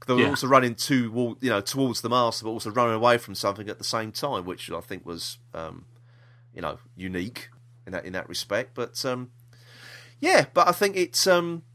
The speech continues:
Speaker 1: I think it looked you know, it looked good. I think that what, what they showed of the sort of ancient civilization,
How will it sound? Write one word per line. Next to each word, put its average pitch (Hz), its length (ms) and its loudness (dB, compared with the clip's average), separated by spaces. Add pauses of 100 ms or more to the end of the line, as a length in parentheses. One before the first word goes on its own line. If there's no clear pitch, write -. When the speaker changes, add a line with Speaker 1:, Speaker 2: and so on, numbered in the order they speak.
(160)
Speaker 1:
I - 40 -4
think 190 140 -2
it 165 80 -8
looked 190 420 2 (600)
you 135 60 -2
know, 123 60 0
it 131 100 0
looked 156 180 -2
good. 120 140 4
I - 20 6
think 156 220 0
that 131 100 -4
what, 139 240 0
what 139 280 -2
they 131 120 0
showed 131 360 2
of 117 140 -6
the 120 180 0
sort - 180 -4
of 131 60 0
ancient 113 320 -4
civilization, 113 960 0